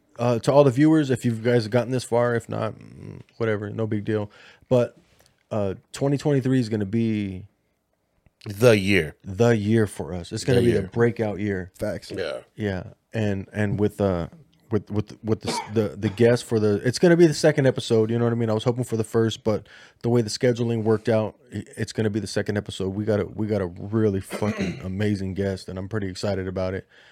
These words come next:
Speaker 1: And, uh, Dan is working hard on the tech side of shit, on the, on the producing, engineering side of shit, and, uh, we're gonna, we're gonna bring you guys a, a, a, a, a different show. It's, it's gonna look different. Maybe,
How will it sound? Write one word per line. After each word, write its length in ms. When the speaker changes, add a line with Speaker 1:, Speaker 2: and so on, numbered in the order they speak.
Speaker 1:
And, 260
uh, 280
Dan 260
is 100
working 260
hard 400
on 140
the 40
tech 280
side 220
of 80
shit, 260
on 120
the, 120
on 100
the 120
producing, 600
engineering 460
side 240
of 60
shit, 360
and, 260
uh, 260
we're 180
gonna, 180
we're 120
gonna 160
bring 160
you 100
guys 220
a, 240
a, 100
a, 60
a, 40
a 220
different 340
show. 200
It's, 140
it's 180
gonna 180
look 180
different. 380
Maybe, 280